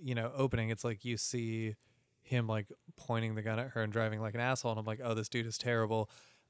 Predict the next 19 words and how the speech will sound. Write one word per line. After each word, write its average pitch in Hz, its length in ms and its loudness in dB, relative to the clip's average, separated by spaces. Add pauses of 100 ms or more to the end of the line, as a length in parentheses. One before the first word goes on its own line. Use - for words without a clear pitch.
Uh, 110 320 4
but 110 180 -2
then 120 140 2
she's 143 300 0
like, 135 200 0 (100)
"I 143 80 4
don't 160 120 4
know, 151 160 4
just 143 180 0
leave 135 200 4
the 147 80 2
dog, 113 260 2
leave 117 260 0
some 131 160 -6
fucking 120 320 -4
food." 127 180 0
And 120 80 -2
he's 123 120 0
like, 120 120 0